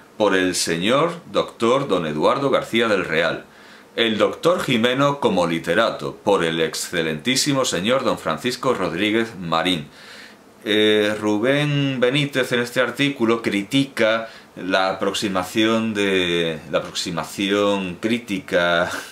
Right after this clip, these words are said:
<laughs> critica la aproxi-, la crítica de, de, de Fra-, del cervantista Francisco Rodríguez Marín, porque, mm, sospecha, yo creo que con excesiva malicia, que no se ha leído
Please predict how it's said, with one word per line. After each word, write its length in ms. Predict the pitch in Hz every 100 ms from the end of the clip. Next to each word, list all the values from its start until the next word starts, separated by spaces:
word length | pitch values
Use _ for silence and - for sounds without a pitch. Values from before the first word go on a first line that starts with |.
| - -
<laughs> 400 | - - - -
critica 440 | 90 80 101 107
la 120 | 101
aproxi-, 280 | 90 85 101
la 160 | 95 82
crítica 560 | 104 117 92 85 85
de, 300 | 82 82 82 - - - - -
de, 1500 | 78 78 78 73 76 80 80 78 78 76 71 73 71 65 60 - - - - -
de 340 | 87 85 82 80 -
Fra-, 220 | - 85 80
del 240 | 87 80
cervantista 1200 | - 90 78 78 76 110 110 - 98 85 85 82
Francisco 520 | - 78 73 107 - 98
Rodríguez 640 | 90 90 104 95 85 -
Marín, 500 | 85 82 101 113 107 - - - - - - - -
porque, 1080 | 131 131 135 127 - - 135 127 127 131 131 - - - -
mm, 500 | 107 101 95 92 90
sospecha, 800 | - 85 - 127 127 - 107 110
yo 140 | 117
creo 160 | 82 92
que 120 | 117
con 240 | 82 82
excesiva 800 | 82 80 - - 78 - 127 131
malicia, 600 | 107 95 90 120 - 98
que 100 | 90
no 120 | 85 113
se 180 | 135
ha 80 | 123
leído 600 | 104 90 139 123 87 78